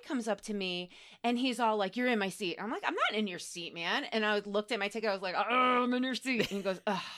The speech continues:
and walks away from me and goes to the front of the plane. So I was like, "Oh, that's embarrassing."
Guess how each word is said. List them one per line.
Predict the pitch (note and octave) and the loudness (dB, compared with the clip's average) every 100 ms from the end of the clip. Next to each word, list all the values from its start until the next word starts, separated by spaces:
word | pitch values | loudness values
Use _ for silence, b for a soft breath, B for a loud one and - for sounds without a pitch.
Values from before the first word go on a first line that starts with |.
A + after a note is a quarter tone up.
| B B B - D#4+ - - A3 | B B B -20 -18 -16 -6 0
and | G#3+ | 4
walks | G3 F3+ - | 8 6 6
away | F3 D#3+ | 0 -2
from | E3+ D3 | -2 -6
me | C#3+ D#3 B B - | -4 -4 B B -2
and | G#3+ | 2
goes | G#3 G3+ | 2 2
to | - | 0
the | C4 | -2
front | - B3 | 0 0
of | F#3+ | 2
the | F#3+ | 0
plane. | - D#3+ C#3+ | -2 -2 -4
So | D#3+ | -4
I | F3+ | -4
was | F3 | 0
like, | E3+ | 2
"Oh, | G3+ E3+ | 6 6
that's | D#3 E3+ | 6 2
embarrassing." | C#3+ C3+ C3 C3+ D3+ E3 | -2 -2 -2 -2 -4 -6